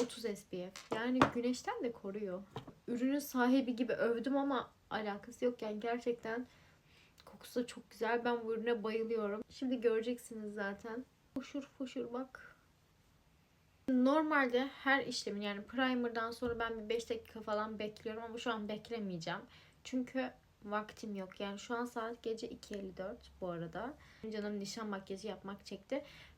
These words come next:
Beşer dakika falan bekleyeceksek işimiz var. O yüzden hemen makyaja geçeceğim. Cildim ne kadar güzel duruyor. Kullandığım ürünlere Instagram hesabımda düzenli olarak paylaşıyorum. Oradan bakabilirsin. mac'ten şöyle iki tane tester almıştım ve bunları henüz kullanmadım.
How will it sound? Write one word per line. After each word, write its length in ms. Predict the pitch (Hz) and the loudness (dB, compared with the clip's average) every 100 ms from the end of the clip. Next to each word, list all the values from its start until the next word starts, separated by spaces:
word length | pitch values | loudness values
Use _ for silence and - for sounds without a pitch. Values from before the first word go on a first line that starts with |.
| - | 0
Beşer 380 | 214 311 294 226 | 2 4 2 2
dakika 380 | 226 214 - | -2 -4 -8
falan 360 | 214 220 214 190 | -2 0 0 4
bekleyeceksek 800 | 240 240 254 262 277 - 311 - | 2 4 2 2 0 0 -4 -6
işimiz 460 | - - 233 226 196 | -6 -4 -4 -4 -2
var. 200 | 214 247 | 0 2
O 80 | 247 | 4
yüzden 180 | 247 247 | 4 4
hemen 260 | 240 240 214 | 2 0 -2
makyaja 320 | 202 202 202 | -6 -6 -6
geçeceğim. 460 | 175 165 - 196 | -6 -6 -6 -4
Cildim 480 | 214 233 247 247 233 | 0 4 6 6 6
ne 100 | 240 | 2
kadar 360 | 240 247 233 226 | 0 0 2 2
güzel 460 | 208 208 220 220 | 0 -2 -2 -2
duruyor. 380 | 220 220 220 220 | -2 -2 -2 -4
Kullandığım 580 | - 247 262 277 302 285 | 0 6 6 6 4 4
ürünlere 340 | 247 226 233 | 4 4 2
Instagram 480 | 233 240 277 233 226 | 2 2 2 2 -2
hesabımda 680 | 220 - 214 202 208 220 - | -4 -2 -2 -2 -4 -4 -6
düzenli 420 | 202 247 247 254 | 0 2 4 4
olarak 380 | 226 220 240 - | 2 2 -4 -2
paylaşıyorum. 580 | 214 214 233 247 190 151 | 0 0 2 2 2 2
Oradan 400 | 220 254 233 202 | 2 2 0 -2
bakabilirsin. 640 | 185 208 185 180 - - | -8 -8 -6 -8 -6 2
mac'ten 480 | 294 294 - 233 233 | 4 4 2 2 2
şöyle 400 | 247 285 269 240 | 2 4 6 6
iki 160 | 247 285 | 2 -2
tane 420 | 269 214 208 247 | 0 0 0 -2
tester 400 | - 226 - 247 | 2 0 2 2
almıştım 480 | 220 190 190 - 247 | 2 2 -2 0 2
ve 120 | 226 | 2
bunları 240 | 247 247 | 4 4
henüz 300 | 254 247 269 - | 4 4 2 -4
kullanmadım. 760 | - 214 214 214 180 160 208 | -4 2 2 2 -2 -2 -4